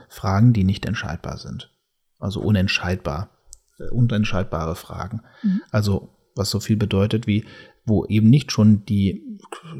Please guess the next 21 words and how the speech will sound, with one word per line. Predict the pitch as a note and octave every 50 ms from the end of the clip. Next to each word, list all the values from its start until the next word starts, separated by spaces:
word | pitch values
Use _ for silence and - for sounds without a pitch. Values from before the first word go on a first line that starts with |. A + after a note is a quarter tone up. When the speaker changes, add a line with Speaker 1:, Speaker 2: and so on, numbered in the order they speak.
| C#3 -
Speaker 1:
klar | - A#2+ G#2+ G2+ G2+ -
ist, | - A#2 - -
wie | A#2 A2+
man | A2 G#2+ G#2
sich | A2 A#2+ A#2 -
zu | - -
entscheiden | - G#2+ - - A#2 G#2 G#2+ A#2+ A#2 G2+
hat, | A2+ A2
sondern | - - F2 E2+ E2+ F#2+
wo | G#2 G2+
es | G2+ G#2+ - -
wirklich | G2+ G2+ - - B2+ A#2+ A#2+
so | - A#2+ A#2 G#2+
ist, | A#2+ A#2 - -
ich | A#2 -
kann | - A#2+ G#2
mich | G2+ G#2 -
so | - G#2+ G#2 G#2+ A#2+
oder | F#2 A2+ B2+ A#2+ A2+ A2+
so | G#2 G#2 G#2+ G#2
entscheiden. | F2 G2 G#2 - - G#2+ F2+ F2+ F2+ G2 A#2 C3+ D#3 E3